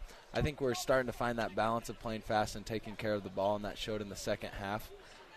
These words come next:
Uh, definitely some room for improvement still, but when we can do both of those well, I think we'll be a very hard team to beat.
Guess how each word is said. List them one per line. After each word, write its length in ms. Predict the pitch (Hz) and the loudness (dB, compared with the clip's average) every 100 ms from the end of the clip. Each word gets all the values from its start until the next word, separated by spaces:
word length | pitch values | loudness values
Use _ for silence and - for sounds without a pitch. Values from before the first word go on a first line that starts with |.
| - | -10
Uh, 300 | - 90 92 92 | -4 -2 -2 0
definitely 260 | 120 120 113 | 0 0 -4
some 200 | 113 104 | -4 -4
room 160 | 107 | -6
for 160 | 104 107 | -6 -6
improvement 460 | 98 - 104 104 90 | -6 -6 -6 -6 -4
still, 360 | - 104 110 | 0 2 2
but 260 | 110 107 90 | 4 2 2
when 160 | 98 101 | -2 -6
we 100 | 104 | -6
can 260 | 107 95 87 - - - - | -6 -8 -12 -16 -18 -16 -4
do 100 | 139 | -2
both 300 | 120 131 123 | 4 2 2
of 80 | 113 | 2
those 240 | 120 113 | 4 4
well, 240 | 117 117 113 | 6 8 10
I 100 | 104 | 8
think 260 | 98 107 | 4 -4
we'll 80 | 110 | -4
be 140 | 101 104 | 0 0
a 40 | |
very 240 | 92 104 101 | 2 2 4
hard 220 | 101 95 | 2 0
team 180 | 104 92 | -6 -6
to 60 | 98 | -8
beat. 200 | 92 95 | -4 -4